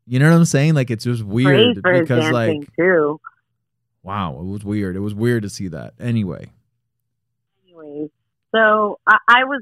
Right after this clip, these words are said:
Speaker 2: definitely a Backstreet Boys girl, even though I did like N sync, but I was more of a, uh, B S B fan. So recently, Backstreet Boys has been going on tour, um, you know, doing, like, a reunion tour, which is pretty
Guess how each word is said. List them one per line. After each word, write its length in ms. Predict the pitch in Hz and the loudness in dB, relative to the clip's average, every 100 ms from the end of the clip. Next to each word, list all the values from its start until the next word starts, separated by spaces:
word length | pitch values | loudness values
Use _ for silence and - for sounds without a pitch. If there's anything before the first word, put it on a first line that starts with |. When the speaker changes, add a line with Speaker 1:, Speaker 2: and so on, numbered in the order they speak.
| 190 | -2
Speaker 2:
definitely 360 | 214 - 208 196 | -2 -2 -8 -2
a 40 | |
Backstreet 520 | 170 160 - 165 156 | 0 0 -2 -14 -10
Boys 240 | 139 139 131 - | -6 -8 -8 -10
girl, 260 | 127 127 - | -8 -8 -6
even 240 | 160 170 | -6 -2
though 80 | 175 | 0
I 120 | 180 | 0
did 180 | 165 160 | 0 -2
like 220 | 143 147 - | -2 -4 -4
N 140 | 139 - - | -12 -12 -10
sync, 280 | 127 180 - - 135 | -8 -10 -18 -14 -6
but 140 | 147 - | -6 0
I 220 | 143 143 | 2 2
was 220 | 143 143 139 | -2 -6 -8
more 200 | 143 139 | -8 -6
of 80 | 135 | -4
a, 420 | 135 117 _ - | -6 -8 _ -8
uh, 200 | 120 107 95 | -8 -8 -4
B 160 | 139 143 | 0 2
S 60 | 135 - | 2 0
B 220 | 131 127 _ _ _ _ _ - | 0 0 _ _ _ _ _ 0
fan. 380 | 165 135 117 - _ _ - | 2 0 -4 -16 _ _ 2
So 100 | 220 | 2
recently, 760 | 208 240 262 254 240 220 214 214 - - | 4 2 0 0 0 2 0 -2 -6 0
Backstreet 400 | 180 - - 220 | 0 0 -6 -2
Boys 260 | 170 170 165 156 | 2 2 0 -4
has 100 | 143 | -6
been 160 | 156 135 | -8 -6
going 340 | 143 143 139 | -4 -4 -4
on 200 | 135 135 - | -4 -6 -4
tour, 320 | 135 131 160 240 _ _ _ _ - | -4 0 0 0 _ _ _ _ 0
um, 640 | 160 151 143 139 139 143 139 - | 6 8 8 6 2 -4 -14 -8
you 140 | 226 | -2
know, 160 | 185 185 | 0 0
doing, 280 | 147 151 | -2 -2
like, 140 | 151 147 | -2 0
a 60 | 175 | 0
reunion 600 | 156 143 147 143 143 135 - | 2 2 0 -2 -6 -6 -2
tour, 340 | 135 131 131 | 0 2 0
which 120 | 139 - | -2 -4
is 80 | 147 _ | -10 _
pretty 300 | 240 220 | 0 0